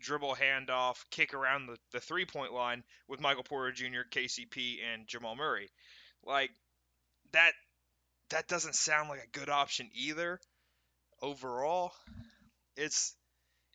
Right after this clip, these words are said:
I think it's definitely worth a shot, but I, I do anticipate, you know, the tried and true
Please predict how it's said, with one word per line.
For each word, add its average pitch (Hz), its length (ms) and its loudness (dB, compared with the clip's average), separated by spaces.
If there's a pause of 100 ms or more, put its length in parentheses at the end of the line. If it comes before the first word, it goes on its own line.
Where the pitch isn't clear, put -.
(320)
I 262 140 12
think 311 160 6
it's 180 100 0
definitely 170 260 4
worth 147 120 2
a 135 40 -2
shot, 131 400 4
but 143 80 4
I, 170 180 8
I 165 180 12
do 202 160 4
anticipate, 156 720 2 (800)
you 123 120 -6
know, 117 80 -4
the 110 80 -6
tried 170 320 8
and 160 80 -10
true 147 420 -2